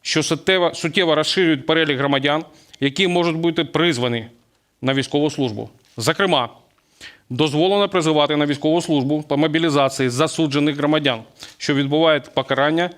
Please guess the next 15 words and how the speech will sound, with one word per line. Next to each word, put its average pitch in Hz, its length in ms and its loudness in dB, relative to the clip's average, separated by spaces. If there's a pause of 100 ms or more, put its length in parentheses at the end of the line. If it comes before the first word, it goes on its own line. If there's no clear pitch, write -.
(140)
або 151 240 0
мають 151 380 0 (540)
незняту, 160 680 0
непогашену 127 600 -2
судимість. 120 460 -4 (1160)
Під 143 160 -2
дію 202 220 0
закону 196 440 2
не 131 300 2
підпадають 190 680 0
лише 143 260 0
громадяни, 135 540 0
що 156 180 0
були 151 240 2
засуджені 175 640 0